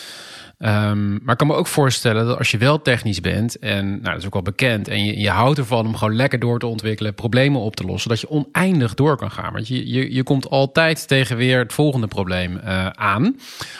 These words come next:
Of de optimalisatie die, die uitgevoerd moet worden. Ehm, wanneer is het genoeg, hè? Dus wanneer zeg je van, nou ja, dit is,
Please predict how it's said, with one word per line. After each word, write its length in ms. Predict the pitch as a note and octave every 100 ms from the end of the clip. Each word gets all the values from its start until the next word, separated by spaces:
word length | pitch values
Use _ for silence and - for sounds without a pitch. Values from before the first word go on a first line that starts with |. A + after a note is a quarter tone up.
| -
Of 200 | - B2+
de 80 | -
optimalisatie 640 | A#2+ - A2 G#2 G#2 G2 -
die, 140 | G2+ G2+
die 140 | G#2+
uitgevoerd 320 | F#2 - - G#2
moet 120 | F#2+
worden. 320 | F#2+ G#2 D#3 - - - - - -
Ehm, 680 | A#2 A#2 A#2 A2+ A2+ A2+ A#2
wanneer 360 | A2+ B2+ E3 D3+
is 120 | C3
het 120 | C#3
genoeg, 360 | - G3+ D3 -
hè? 160 | D#3+
Dus 160 | B2+ G#2
wanneer 300 | B2 D3 C#3+
zeg 200 | C3+ B2+
je 80 | B2+
van, 160 | - B2
nou 140 | B2+
ja, 100 | G#2+
dit 260 | F#2+ C3 C#3+
is, 500 | C3+ - - -